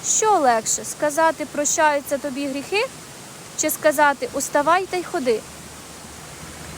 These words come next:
Але щоб ви знали, що прощати гріхи на землі має владу Син Людський.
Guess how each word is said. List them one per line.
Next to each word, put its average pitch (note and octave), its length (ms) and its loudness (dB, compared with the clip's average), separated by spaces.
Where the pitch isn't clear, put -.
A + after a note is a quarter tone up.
Але C#4 460 6
щоб C4 140 -6
ви C4+ 120 2
знали, C4 460 2
що C4+ 240 4
прощати D#4 800 2
гріхи D#4 500 -2
на B3+ 180 2
землі A#3+ 360 0
має D4 460 4
владу A#3 400 2
Син A#3 300 -2
Людський. C#4+ 440 -2